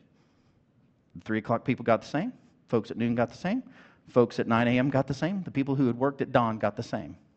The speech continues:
And they all got the amount that was promised to the folks at dawn. And when the folks at dawn who had worked all day, when they received it, they grumbled against the landowner. They weren't happy that they got work. They weren't happy that they were paid exactly what they were promised.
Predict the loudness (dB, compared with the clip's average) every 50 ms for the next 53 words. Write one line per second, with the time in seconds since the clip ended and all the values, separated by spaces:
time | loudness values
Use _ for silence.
0 | _ _ _ -20 -20 -20 -20 -6 -2 0 0 0 0 2 4 4 4 4 4 4
1 | 2 4 2 0 2 2 0 -2 -2 -6 -8 -8 -10 -6 -2 0 0 0 0 -4
2 | -6 -12 -20 -20 _ _ _ _ _ -6 -4 -4 -2 -2 -2 -4 -2 -6 -4 -4
3 | -2 -2 -2 -6 -8 -14 -20 _ _ _ _ _ _ _ _ _ _ _ -20 -20
4 | -20 -16 0 2 4 4 6 6 4 6 8 8 8 8 6 -2 4 6 8 8
5 | 8 6 4 2 0 -2 0 2 4 4 6 6 4 4 4 2 4 6 6 6
6 | 6 8 8 8 8 8 6 2 2 2 4 6 6 6 4 2 0 2 0 0
7 | 2 0 0 4 4 4 4 4 0 -4 -2 2 2 2 2 2 0 2 2 2
8 | 2 2 -4 -2 -2 -2 0 0 0 -2 -4 -4 -6 -8 -8 -12 -16 -18 _ _
9 | _ _ _ _ _ _ _ _ _ _ _ _ _ _ _ _ _ 6 6 6
10 | 6 6 6 4 6 6 4 2 2 0 0 0 2 0 0 2 0 0 0 2
11 | 0 0 2 2 0 0 0 -2 0 0 -2 -2 0 0 0 -2 0 -2 -4 -2
12 | -2 0 0 0 0 0 -2 -2 -4 -4 -4 -4 -4 -4 -4 -2 -2 -4 -2 -2
13 | -4 -4 -4 -6 -6 -8 -8 -6 -8 -12 -14 -16 -20 -20 _